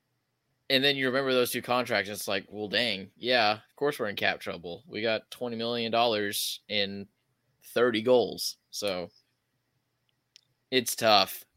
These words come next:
I mean, it's tough to make a good team with those contracts still on the board. Uh, the, the ideal thing that happens is that they both figure it out, or just Seguin figures it out. If just Seguin figures it out and becomes a good player again,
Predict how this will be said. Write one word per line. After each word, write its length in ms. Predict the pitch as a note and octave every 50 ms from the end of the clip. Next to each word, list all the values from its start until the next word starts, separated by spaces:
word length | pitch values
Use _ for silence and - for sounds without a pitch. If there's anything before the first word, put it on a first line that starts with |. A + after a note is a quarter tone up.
| _ _ _ _ -
I 100 | A#2 A#2
mean, 180 | A2 A2 G#2+
it's 180 | A2 A2+ G#2 -
tough 220 | - C#3+ C3 B2
to 140 | - C3 A#2+
make 160 | A2+ A2+ A2
a 80 | G#2 G#2
good 180 | G2+ G#2+ G#2 F#2
team 220 | - A2 G#2 G#2
with 120 | G2+ G2+
those 180 | - G#2 G2+ G2
contracts 460 | - G2+ G2 G2 - G#2+ G2 F2 -
still 180 | - G2 G2 G2
on 100 | F#2 F2+
the 60 | F#2+
board. 340 | F#2+ F#2+ F#2+ G2 F#2+ F#2+ F#2 - _ _ _ _ _ _ _ _ _ _ _ _ _ _ _ - -
Uh, 40 | C#3+ - _ _ _ _ _ _ _ _ _ _ _ _ _ _ _
the, 160 | - C#3+ C3+ - -
the 160 | C#3 C#3+ D#3
ideal 360 | D3+ C#3 B2 B2+ D#3+ F#3 G3
thing 260 | F#3 - F3+ F#3 F3+
that 100 | E3+ D#3
happens 360 | C#3+ D#3 E3+ F3 E3+ F3 E3+ D3
is 120 | C3 A#2+
that 200 | C#3 B2+ B2 G2
they 120 | B2+ C3+
both 280 | C3+ C#3+ C#3+ C#3 C#3 - - _ _ _ _ -
figure 300 | - C#3 B2+ A#2+ B2+ B2
it 60 | A2+
out, 180 | G#2+ G2 F#2 - -
or 200 | B2+ C#3+ D3 C3+
just 260 | B2+ E3 E3 D#3+ -
Seguin 300 | - F#3 F#3 D#3 D#3+ B2+
figures 320 | - B2+ A2 A2+ G#2+ G2+
it 80 | G#2+ G2+
out. 180 | G2 F2 - - -
If 80 | - -
just 240 | - F#3 F3 -
Seguin 300 | - E3 D#3+ C#3+ C3+ B2+
figures 360 | A2 B2 A#2 G2+ G#2 G#2 G2+ G#2+
it 80 | G2+
out 200 | G2+ G2 F#2 - -
and 60 | A#2
becomes 300 | A#2+ A#2+ A2+ B2+ A#2+ A2+
a 60 | A#2
good 180 | G#2+ A#2 A2+ G2+
player 300 | - A2+ A2 A2 G#2+ G#2+
again, 360 | G#2 G2+ G2+ G2+ G2 G2 G2